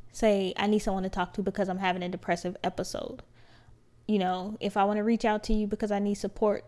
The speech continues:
because my ego is shattered, then I'll do that. But I'm not gonna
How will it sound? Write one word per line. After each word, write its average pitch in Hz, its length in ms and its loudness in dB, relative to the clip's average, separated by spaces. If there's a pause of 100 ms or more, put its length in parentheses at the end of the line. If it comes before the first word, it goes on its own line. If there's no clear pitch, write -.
(140)
because 208 300 2
my 185 180 -2
ego 302 320 2
is 311 140 -2
shattered, 330 460 0 (380)
then 220 200 2
I'll 190 180 0
do 202 200 2
that. 175 220 0
But 208 120 4
I'm 202 180 4
not 202 280 -2
gonna 202 320 0